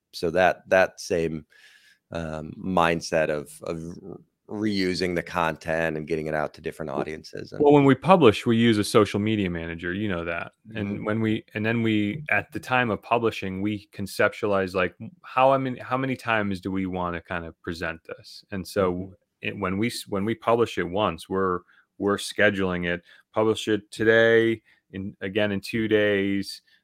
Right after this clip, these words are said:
Speaker 2: maybe three times, uh, you know, or whatever, whatever kind of the, uh, methodology is. And then we're looking out, you know, I think thirty days we'll, we'll do
Speaker 1: Mm-hmm.
Speaker 2: that.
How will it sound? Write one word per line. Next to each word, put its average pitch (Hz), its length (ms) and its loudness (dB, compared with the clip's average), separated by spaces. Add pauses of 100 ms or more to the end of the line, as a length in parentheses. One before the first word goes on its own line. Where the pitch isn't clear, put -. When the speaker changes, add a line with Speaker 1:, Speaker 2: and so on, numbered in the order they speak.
(100)
Speaker 2:
maybe 95 480 -4 (240)
three 107 240 -2
times, 98 540 -2
uh, - 360 -8
you 98 140 -6
know, 95 140 -2
or 98 160 -6
whatever, 107 500 6
whatever 131 580 4
kind 117 220 -2
of 104 80 -4
the, 101 200 0
uh, 92 60 0 (160)
methodology 92 920 -2
is. 82 220 -8
And 98 120 -10
then 107 120 -4
we're 104 160 2
looking 104 340 -4
out, 95 280 -2 (200)
you 101 100 -6
know, 90 80 -2
I 87 60 -2
think 113 240 -8 (120)
thirty 101 280 -2
days 92 540 -4
we'll, 90 280 -6
we'll 90 220 -4
do 90 220 -8
Speaker 1:
Mm-hmm. 107 80 -8
Speaker 2:
that. 85 200 -8